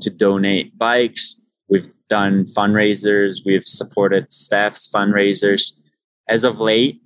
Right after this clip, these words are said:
we've done a lot of events that capture that need for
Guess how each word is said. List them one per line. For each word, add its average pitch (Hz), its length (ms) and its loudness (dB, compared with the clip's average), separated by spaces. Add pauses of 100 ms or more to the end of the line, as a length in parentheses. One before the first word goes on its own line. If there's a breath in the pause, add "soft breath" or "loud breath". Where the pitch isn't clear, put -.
we've - 120 -20
done 196 200 -2
a 175 60 -4
lot 110 260 2
of 117 160 0
events 101 840 -4 (400)
that 101 420 2 (320)
capture 104 680 -2 (300)
that 95 220 0
need 101 420 2
for 92 360 0